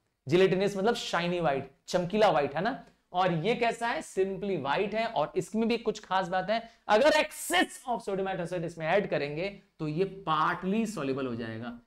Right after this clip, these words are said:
स्पेरिंगली मतलब हो गया कि कुछ सॉल्व होगा, हाँ, partially जिसे कहते हैं ना, partially soluble हो जाएगा और कुछ सॉल्युबल नहीं भी रहेगा। ठीक है, तो कैल्शियम की खास बात है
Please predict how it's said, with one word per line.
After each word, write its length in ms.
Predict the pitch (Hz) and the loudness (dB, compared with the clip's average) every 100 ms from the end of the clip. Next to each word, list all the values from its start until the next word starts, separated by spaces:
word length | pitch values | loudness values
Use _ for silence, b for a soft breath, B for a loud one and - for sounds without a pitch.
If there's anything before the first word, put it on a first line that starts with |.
| _ | _
स्पेरिंगली 560 | - - 185 190 196 208 | -20 -4 0 2 2 2
मतलब 320 | 185 175 185 | 0 -2 -2
हो 80 | 165 | -2
गया 220 | 170 196 247 - _ _ | -2 -2 -4 -8 _ _
कि 100 | 180 | -12
कुछ 260 | - 240 | -4 -4
सॉल्व 480 | - - 196 190 190 | -4 -6 -2 -2 -2
होगा, 340 | 147 156 160 196 254 - - _ | -4 -4 -2 -2 -2 -8 -20 _
हाँ, 480 | 131 123 113 - _ _ | -8 -8 -10 -16 _ _
partially 420 | 156 165 160 196 208 | 0 0 0 -2 -2
जिसे 240 | 190 196 | -2 -4
कहते 280 | 170 160 185 | -4 -6 -4
हैं 120 | 190 | -4
ना, 340 | 240 202 - _ - | -4 -4 -10 _ -2
partially 440 | 156 170 185 214 208 | 0 2 0 -2 0
soluble 280 | 175 165 160 | -2 0 0
हो 60 | 151 | -2
जाएगा 560 | 147 147 185 196 - - | -4 -6 -6 -8 -12 0
और 200 | 170 165 | 0 2
कुछ 140 | 226 | 0
सॉल्युबल 380 | - 156 160 180 | 2 0 2 0
नहीं 280 | 139 127 139 | -2 -6 -4
भी 80 | |
रहेगा। 420 | 110 104 82 92 _ _ _ _ _ _ _ _ _ | -6 -8 -12 -20 _ _ _ _ _ _ _ _ _
ठीक 140 | 185 | -4
है, 80 | 247 - - _ | -4 -8 -20 _
तो 80 | 175 | -10
कैल्शियम 600 | 170 190 190 196 247 226 | -2 4 6 6 4 4
की 120 | 220 | 4
खास 220 | 185 190 | 4 4
बात 260 | 170 185 185 | 6 4 6
है 140 | 190 | 4